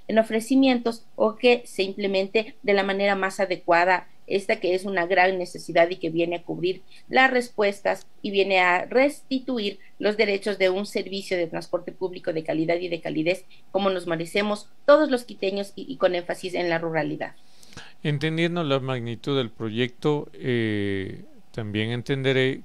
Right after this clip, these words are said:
Speaker 2: que se realizan socializaciones del proceso con la ciudadanía. ¿En este proceso usted ha participado, ha sido parte?
Speaker 1: Bueno, eh, entendemos que se están haciendo las,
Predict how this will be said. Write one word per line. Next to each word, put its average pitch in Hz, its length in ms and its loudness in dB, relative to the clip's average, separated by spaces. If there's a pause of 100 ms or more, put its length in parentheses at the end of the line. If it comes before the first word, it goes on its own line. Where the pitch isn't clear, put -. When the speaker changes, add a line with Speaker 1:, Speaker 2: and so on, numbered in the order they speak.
Speaker 2:
que 127 100 -4
se 117 200 -6
realizan 110 680 -4
socializaciones 110 1040 -4
del 95 140 -8
proceso 139 840 -2
con 101 200 -10
la 95 100 -4
ciudadanía. 110 920 -2
¿En 110 180 -8
este 117 260 -6
proceso 139 480 -2
usted 127 300 -2
ha 123 80 0
participado, 113 800 -4
ha 131 40 -4
sido 131 260 -8
parte? 123 460 -6 (1120)
Speaker 1:
Bueno, 320 300 8 (100)
eh, 254 220 10
entendemos 277 600 6
que 330 120 0
se 302 80 -2
están 277 260 4
haciendo 285 440 4
las, 254 280 4